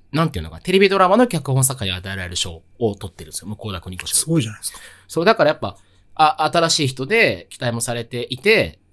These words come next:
Speaker 1: えー、で、えー、まあ、アニメもやるし、えー、実写のドラマもやるしっていうキャリアのある人
Speaker 2: うん。
Speaker 1: なんだけどさ。で、たまたまその名前も知ってたし、「あ、な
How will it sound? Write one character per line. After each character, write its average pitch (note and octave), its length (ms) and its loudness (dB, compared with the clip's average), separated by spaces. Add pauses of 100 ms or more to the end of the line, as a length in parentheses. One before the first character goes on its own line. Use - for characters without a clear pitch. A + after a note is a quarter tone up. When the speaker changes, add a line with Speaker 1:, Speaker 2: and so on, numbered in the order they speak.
(540)
Speaker 1:
え G2 540 -4
ー、 - 20 -8
で、 F3 400 4 (160)
え G#2 260 -6
ー、 A2+ 40 -4
ま C#3 200 4
あ、 - 40 0
ア D#3 40 4
ニ C3 80 4
メ G2+ 80 -2
も F#2 100 -10
や F#2+ 100 -6
る A2+ 80 -10
し、 G3 420 -2 (240)
え A2 80 -6
ー、 F#2+ 100 -6
実 A#2 140 2
写 B2 60 0
の A2+ 80 -6
ド A2+ 80 -8
ラ G#2+ 80 -6
マ G2 80 -8
も F2+ 100 -12
や F2+ 60 -8
る F#2+ 80 -12
し B3+ 140 4
っ B3 100 -6
て D#3 120 0
い F#2 380 -6
う - 60 -20 (240)
キ B2 100 -2
ャ A2 40 0
リ F2+ 100 -2
ア F2 60 -10
の F2 100 -16
あ E2+ 60 -14
る - 80 -16
人 E2+ 220 -12
Speaker 2:
う G3+ 240 8
ん。 A2+ 220 2 (160)
Speaker 1:
な A#2 120 2
ん G2+ 40 -2
だ E2+ 100 -10
け - 120 -20
ど E2 80 -10
さ。 - 240 -6 (520)
で、 C#3+ 80 -6
た F#3 120 6
ま G#3+ 60 4
た A3 100 2
ま G3 80 4
そ F#3 100 -2
の D#3 80 -2
名 D3 80 -2
前 E3+ 160 4
も E3+ 100 -4
知 - 120 2
っ - 20 -20
て F3+ 100 -4
た - 120 -6
し、 F#2 320 -10 (880)
「あ、 B3+ 200 4
な A#3 100 -2